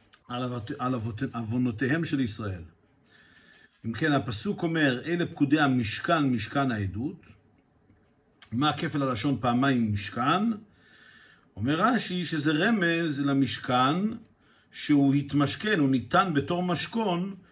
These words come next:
פעמיים בשני חורבנות של בית המקדש הראשון והשני. שזה נעשה, נעשה על עוונותיהם של ישראל. אז הרבי ישאל כאן כמה וכמה קושיות. וצריך להבין, א',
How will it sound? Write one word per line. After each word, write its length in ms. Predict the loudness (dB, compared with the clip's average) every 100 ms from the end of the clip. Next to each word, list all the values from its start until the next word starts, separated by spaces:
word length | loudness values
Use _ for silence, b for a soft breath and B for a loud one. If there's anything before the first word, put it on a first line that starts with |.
| b
פעמיים 460 | 0 2 4 4 2
בשני 300 | -2 -2 -2
חורבנות 800 | 0 -2 0 0 0 0 -2 -4
של 160 | -2 0
בית 180 | 0
המקדש 380 | 0 0 0 -2
הראשון 360 | -2 -2 -2 -2
והשני. 340 | -4 -4 -8 -10 -20 _ b b b b b b _ _ _ -14
שזה 260 | -6 -2 2
נעשה, 420 | 0 0 -2 0
נעשה 460 | 2 2 2 2
על 60 | 2
עוונותיהם 500 | 2 0 0 -2 -2
של 140 | -2
ישראל. 380 | -2 -2 -8 -10 -12 _ _ _ _ B B B B B B B B B -10
אז 60 | -4
הרבי 280 | -2 2
ישאל 360 | 2 4 0 2
כאן 360 | 2 2 2 -2 -8 -10
כמה 360 | -2 0 0 -2
וכמה 560 | -2 -2 0 0 -2 -4 -8 _ -20
קושיות. 500 | -10 -8 -4 -6 -6 -12 -20 b b b
וצריך 260 | -6 -4 2
להבין, 360 | 4 4 0 -4 -6
א', 220 | 2 2